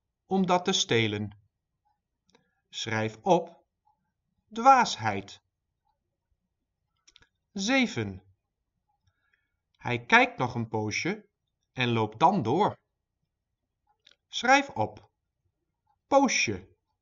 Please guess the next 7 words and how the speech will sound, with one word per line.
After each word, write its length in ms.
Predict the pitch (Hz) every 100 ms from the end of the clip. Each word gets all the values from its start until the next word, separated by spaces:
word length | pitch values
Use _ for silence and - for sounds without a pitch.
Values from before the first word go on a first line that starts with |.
| _ _ _ _ _ _ _ _ _ _ _ _ _ _ _
En 280 | - 87 92
acht. 560 | - 202 - - - - _ _ _ _ _ _ _ _ _
Wijsheid 760 | - 101 123 180 190 175 170 170
komt 360 | - 175 170 -
met 160 | 185
de 100 | 180
jaren. 600 | 214 151 110 101 98 -